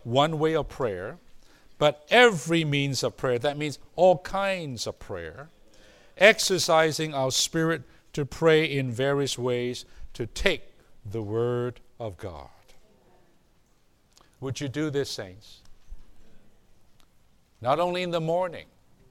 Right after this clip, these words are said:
but throughout the day. In our lives,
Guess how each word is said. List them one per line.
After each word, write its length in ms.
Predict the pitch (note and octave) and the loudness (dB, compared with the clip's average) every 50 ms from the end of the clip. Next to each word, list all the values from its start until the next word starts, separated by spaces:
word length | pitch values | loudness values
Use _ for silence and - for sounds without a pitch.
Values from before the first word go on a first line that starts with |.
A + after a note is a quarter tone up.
| _ _ _ _ - - - _ - | _ _ _ _ -20 -20 -20 _ -6
but 160 | D#3 D3+ - | -6 -6 -4
throughout 340 | - D3 D3+ D#3 D#3+ D#3 - | -2 0 2 2 2 0 -2
the 100 | D3 C3 | -4 -4
day. 480 | A2 D3 D#3 E3+ E3+ D3+ C3 F#2+ G2 - - - - _ _ _ - - - - - - - - - - - - - - - - - - - - - - - - - - - - - | -4 -6 -6 -6 -8 -10 -14 -18 -20 -20 -20 -20 -20 _ _ _ -20 -20 -20 -20 -20 -20 -20 -20 -20 -16 -14 -14 -14 -10 -10 -10 -10 -10 -14 -16 -16 -16 -18 -18 -18 -20 -18 -8 -6
In 140 | D#3 D#3+ D#3+ | -2 2 2
our 140 | D#3 D#3 | 2 2
lives, 920 | D3+ D3+ E3 F#3+ G#3 G#3 F3+ C#3+ G2 F2+ - - - - - - - - | 4 4 4 4 4 4 0 -4 -8 -10 -10 -8 -8 -8 -8 -10 -14 -16